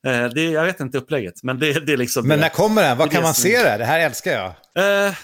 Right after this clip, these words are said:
Speaker 1: det, det är inte klart när det kommer dit. De har ju någon enorm T V-deal. Alltså, d-, deras, de har ju en större te-, One har tydligen en större T V-deal, och nu får ju någon verkligen rätta mig om jag har fel, än U F C. I alla fall påstår de det själva. Det är så, det,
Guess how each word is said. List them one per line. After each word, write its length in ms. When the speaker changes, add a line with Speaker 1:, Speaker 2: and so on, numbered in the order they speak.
Speaker 1:
det, 140
det 100
är 20
inte 140
klart 180
när 120
det 60
kommer 160
dit. 200
De 120
har 100
ju 60
någon 180
enorm 680
T 200
V-deal. 240
Alltså, 180
d-, 300
deras, 240
de 200
har 60
ju 20
en 40
större 400
te-, 240
One 320
har 80
tydligen 360
en 80
större 500
T 220
V-deal, 300
och 100
nu 140
får 160
ju 60
någon 200
verkligen 340
rätta 220
mig 60
om 80
jag 40
har 60
fel, 140
än 360
U 160
F 80
C. 120
I 40
alla 120
fall 140
påstår 420
de 120
det 100
själva. 380
Det 60
är 60
så, 160
det, 120